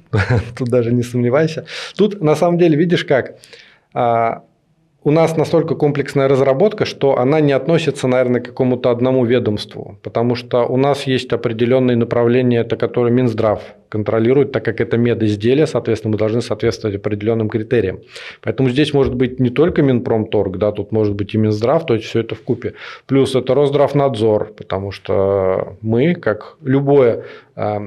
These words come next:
оборудование, у которого есть потенциальный потребитель в виде человека, да, тоже должны соответствовать определённым требованиям. То есть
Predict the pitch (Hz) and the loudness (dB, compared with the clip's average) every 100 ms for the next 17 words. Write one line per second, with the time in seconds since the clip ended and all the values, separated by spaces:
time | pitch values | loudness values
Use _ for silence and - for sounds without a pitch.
0 | - - 113 123 135 117 107 101 95 - | -6 -2 2 2 2 2 0 -2 -6 -10
1 | _ - 110 113 131 117 110 117 117 117 | _ -18 -4 -2 0 2 2 0 -2 -4
2 | 107 - 120 101 98 95 104 107 101 98 | -4 0 0 0 -4 -4 -2 -2 -4 -2
3 | 104 98 95 110 104 131 190 139 107 113 | -4 -4 -6 0 2 2 2 2 0 2
4 | 131 143 117 117 117 113 - 123 - - | 2 2 2 0 0 -2 0 -2 -4 -8
5 | 110 104 104 120 117 113 131 101 95 90 | -6 -2 0 2 0 0 0 0 -4 -8
6 | 107 | -10